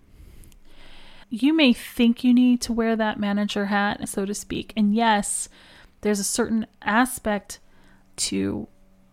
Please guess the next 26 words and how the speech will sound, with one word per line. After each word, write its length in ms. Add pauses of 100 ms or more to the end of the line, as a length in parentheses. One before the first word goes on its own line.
(480)
kind 200
of 80
stepping 440
into 240
that 260
role 380
and 160
taking 320
care 180
of 140
business 360
and 100
things 180
like 100
that. 240 (720)
But 180 (440)
what 320
does 180
business 500
look 400
like 420 (1300)
when 340
you 240
do 220
it 180
authentically? 840